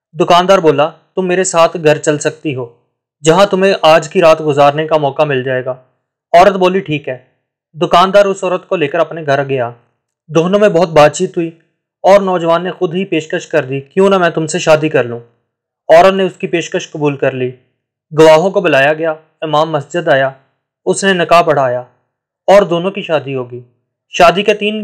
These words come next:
दिन गुजरे थे कि चौथे दिन दुकानदार के घर एक आदमी चंद औरतों को लेकर आया। दुकानदार ने पूछा, "आप कौन लोग हैं? कहाँ से आए हैं? क्या मकसद है?" आने वालों ने बताया, "हम सब इस लड़की के करीबी रिश्तेदार हैं,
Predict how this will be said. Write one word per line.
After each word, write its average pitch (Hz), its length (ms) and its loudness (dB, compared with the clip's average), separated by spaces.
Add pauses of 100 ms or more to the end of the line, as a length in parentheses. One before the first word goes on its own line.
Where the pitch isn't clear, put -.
(100)
दिन 190 200 -4
गुजरे 165 300 -4
थे 139 200 -12
कि - 1300 -8
चौथे 202 380 4
दिन 208 140 0
दुकानदार 175 460 2
के 175 160 -6
घर 139 260 2 (320)
एक 175 160 -2
आदमी 160 280 2
चंद 175 240 -4
औरतों 160 280 0
को 165 100 -6
लेकर 147 280 -2
आया। 131 240 -4 (160)
दुकानदार 160 440 0
ने 175 80 -6
पूछा, 156 360 -4 (800)
"आप 156 200 4
कौन 165 260 0
लोग 156 200 0
हैं? 123 140 -12 (240)
कहाँ 170 280 -2
से 190 160 -6
आए 139 160 0
हैं? 131 220 -14 (800)
क्या 180 140 6
मकसद 165 420 -4
है?" 127 200 -10 (600)
आने 160 200 2
वालों 170 200 2
ने 185 100 -4
बताया, 147 420 0 (180)
"हम 175 140 -2
सब 175 200 -2
इस 170 180 -4
लड़की 151 280 0
के 165 120 -10
करीबी 151 280 0
रिश्तेदार 139 540 -2
हैं, 123 200 -18